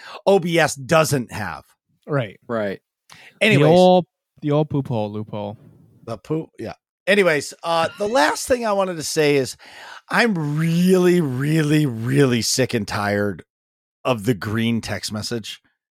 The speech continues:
Speaker 1: So I have some friends who have Android phones, and, like, us human beings have an Apple phone that is blue and it says delivered, and, like,
Speaker 2: And, and
Speaker 1: it's
Speaker 2: if you
Speaker 1: just
Speaker 2: want, it can say red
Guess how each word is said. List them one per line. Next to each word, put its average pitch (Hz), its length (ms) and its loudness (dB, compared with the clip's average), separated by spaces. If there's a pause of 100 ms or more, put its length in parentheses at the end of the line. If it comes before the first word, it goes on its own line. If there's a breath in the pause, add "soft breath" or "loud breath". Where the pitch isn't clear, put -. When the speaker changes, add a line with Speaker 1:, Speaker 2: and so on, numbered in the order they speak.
(340)
Speaker 1:
So 139 380 2
I 185 140 4
have 226 160 2
some 202 160 0
friends 151 460 2
who 147 80 0
have 131 180 4
Android 113 500 -4
phones, 82 480 -12 (520 soft breath)
and, 139 400 0 (280)
like, 156 320 -2
us 208 220 2
human 170 500 0
beings 117 640 -4 (340 soft breath)
have 151 380 0
an 135 160 -6 (100)
Apple 165 400 0
phone 127 440 -2
that 123 200 -6 (100)
is 139 200 -6
blue 120 560 -2 (580 soft breath)
and 180 100 4
it 170 140 0
says 190 300 0
delivered, 139 840 2 (360 loud breath)
and, 151 400 2 (100)
like, 175 220 4
Speaker 2:
And, 220 200 0
and - 20 0
Speaker 1:
it's 208 180 0
Speaker 2:
if 170 80 0
you 185 60 4
Speaker 1:
just 151 100 2
Speaker 2:
want, 208 260 4
it 196 100 2
can 180 120 -2
say 160 220 -4
red 143 540 -6